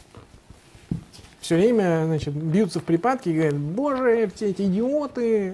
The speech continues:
Вот. Ну, как бы, ну, да, может быть, не все слишком умны, ну, вот, но в связи с чем ты раздражаешься? Ты хочешь, чтобы они как-то вдруг стали поумнели все? Ну, как-то это маловероятно. Что, что сделать?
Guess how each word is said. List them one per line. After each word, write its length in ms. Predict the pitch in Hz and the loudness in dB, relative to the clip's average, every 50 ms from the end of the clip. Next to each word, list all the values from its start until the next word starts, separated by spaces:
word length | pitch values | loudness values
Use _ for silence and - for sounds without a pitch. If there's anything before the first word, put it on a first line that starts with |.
| 208 202 | -8 -6
Вот. 400 | 196 185 170 165 151 139 139 160 | -4 -2 0 0 0 0 -2 -2
Ну, 160 | 170 208 202 | 0 0 0
как 220 | - 175 160 156 | 0 0 -2 -2
бы, 460 | 151 147 147 139 135 135 131 131 131 - - - - - - - - - - - - - - - - - - - - - - - - - - - - - - - - _ _ - - - - - - - - - 160 156 - | 0 0 0 0 0 -2 -6 -8 -10 -12 -18 -20 -20 -20 -20 -20 -20 -20 -20 -20 -20 -20 -18 -18 -18 -16 -16 -16 -16 -16 -16 -18 -18 -18 -18 -20 -20 -20 -16 -16 -16 _ _ -14 -14 -12 -12 -12 -12 -12 -12 -14 -14 -8 0
ну, 380 | 202 214 277 311 277 226 - 214 | 4 6 6 8 6 4 4 4
да, 360 | 151 180 190 240 269 262 214 | 8 10 10 10 10 8 4
может 360 | 202 196 220 247 233 220 208 | 4 6 6 6 4 4 0
быть, 200 | 190 202 - - | -2 -2 0 2
не 100 | 196 190 | 2 2
все 240 | - - - 247 190 | 2 2 4 4 4
слишком 460 | - - 226 185 - - 202 175 156 | 4 4 0 0 0 0 2 4 4
умны, 420 | 160 175 175 226 311 311 202 123 - - - - | 6 6 6 6 6 6 6 4 2 0 -6 -2
ну, 160 | 202 202 196 | 0 2 4
вот, 260 | 185 165 147 147 - | 4 2 2 0 -2
но 280 | 165 180 190 185 175 156 | -2 0 0 0 0 0
в 80 | - | 0
связи 160 | - 196 196 | 0 0 0
с 40 | 160 | 0
чем 200 | - - 233 185 | 0 0 0 0
ты 80 | - 175 | 0 0
раздражаешься? 640 | 151 143 156 190 208 208 202 165 139 123 - - - | -2 0 0 0 2 2 2 0 0 -2 -6 -12 -12
Ты 60 | - | -4
хочешь, 200 | - 190 180 - | 2 2 2 2
чтобы 180 | - 190 185 185 | 0 -2 -2 0
они 200 | 185 185 180 170 | 2 2 2 2
как-то 380 | 170 156 160 - 160 156 151 | 0 -2 -2 0 0 0 0
вдруг 460 | 147 156 160 156 160 170 196 185 - - | 0 -2 -4 -4 -2 0 0 -2 -2 -2
стали 220 | - 214 190 175 | -2 0 2 2
поумнели 520 | 170 175 185 196 214 254 302 302 262 185 | 2 2 0 0 0 0 0 0 0 0
все? 240 | 143 - - - 127 | -2 -2 -6 -8 -8
Ну, 140 | 131 139 143 - - - - | -6 -6 -8 -8 -12 -8 -4
как-то 280 | - 143 143 - 151 | -2 -2 -2 -2 -6
это 140 | 143 - 147 | -6 -2 2
маловероятно. 920 | 147 180 226 226 226 220 208 208 208 208 202 185 - - 180 170 160 151 139 - - - - _ - - - - - | 4 6 6 6 6 4 2 2 2 0 -2 -2 -4 -4 -4 -2 -2 -2 -4 -6 -12 -20 -20 _ -20 -20 -20 -16 -10
Что, 80 | - 170 | -8 -8
что 220 | - - - 196 | -6 0 2 2
сделать? 480 | 165 139 131 143 165 202 240 226 190 | 2 2 2 4 4 4 4 2 0